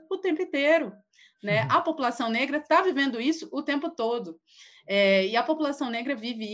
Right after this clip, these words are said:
Speaker 1: isso muito nesse lugar de eu não vou traçar só o que é o futuro,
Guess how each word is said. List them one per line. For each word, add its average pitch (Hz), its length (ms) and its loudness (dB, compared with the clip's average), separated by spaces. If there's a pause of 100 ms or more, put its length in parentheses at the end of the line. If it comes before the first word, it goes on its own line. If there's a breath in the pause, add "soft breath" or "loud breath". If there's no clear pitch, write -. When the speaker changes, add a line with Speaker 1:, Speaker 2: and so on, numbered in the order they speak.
Speaker 1:
isso 311 260 -4
muito 247 500 -2
nesse 302 280 0
lugar 220 360 0
de 202 360 -12
eu 208 140 -8
não 254 280 -2
vou 240 420 -2
traçar 233 800 -2 (340)
só 262 480 0
o 233 100 -6
que 262 260 -4
é 240 360 4
o 247 80 -6
futuro, 269 720 -6